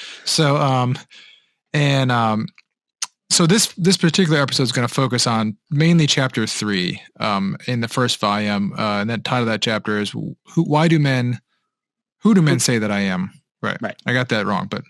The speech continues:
Speaker 1: who do men
Speaker 2: Who do
Speaker 1: say
Speaker 2: men
Speaker 1: that
Speaker 2: say
Speaker 1: I
Speaker 2: that
Speaker 1: am?
Speaker 2: I am?
Speaker 1: <laughs> Yeah.
Speaker 2: Right. Uh, obviously, the agreement that we're voicing now for David is to lull everyone into a false sense of security, uh, not because we have any kind of integrity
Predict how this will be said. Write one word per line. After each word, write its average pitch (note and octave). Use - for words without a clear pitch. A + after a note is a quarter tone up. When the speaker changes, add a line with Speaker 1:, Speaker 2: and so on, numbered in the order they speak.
Speaker 1:
who B3
do G#3+
men C#3
Speaker 2:
Who -
do -
Speaker 1:
say -
Speaker 2:
men C#3+
Speaker 1:
that -
Speaker 2:
say B2+
Speaker 1:
I -
Speaker 2:
that F#2
Speaker 1:
am? -
Speaker 2:
I F#2+
am? E2
Speaker 1:
<laughs> -
Yeah. C3+
Speaker 2:
Right. G2+
Uh, B2
obviously, D3
the B2+
agreement C3
that B2
we're B2+
voicing B2
now A#2
for A2+
David A2+
is A2
to -
lull A#2
everyone A#2
into A2+
a A2
false A2+
sense A2+
of -
security, E3
uh, A2+
not A#2
because A2+
we A#2
have G#2+
any G#2
kind G#2+
of G2+
integrity F#2+